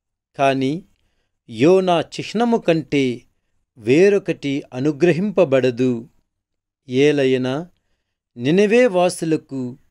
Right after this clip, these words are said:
యోనా చిహ్నమైనట్లే ఈ తరమునకు మనుష్య కుమారుడు చిహ్నము అగును. తీర్పు దినమున దక్షిణ దేశపు రాణి వీరి ఎదుట నిలిచి వీరిని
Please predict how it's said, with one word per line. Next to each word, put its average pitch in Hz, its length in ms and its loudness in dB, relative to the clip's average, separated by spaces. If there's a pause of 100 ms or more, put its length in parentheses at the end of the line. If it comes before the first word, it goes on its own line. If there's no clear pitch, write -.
(400)
యోనా 147 600 2 (220)
చిహ్నమైనట్లే 147 1120 -2 (800)
ఈ 180 200 0
తరమునకు 165 920 0 (540)
మనుష్య 127 440 0
కుమారుడు 170 800 0 (300)
చిహ్నము 185 420 -4
అగును. 127 600 -2 (1300)
తీర్పు 196 340 -2
దినమున 151 640 0 (680)
దక్షిణ 151 560 0
దేశపు 160 520 0
రాణి 139 580 -2 (600)
వీరి 143 380 2
ఎదుట 151 360 -2
నిలిచి 143 640 -2 (540)
వీరిని 143 680 2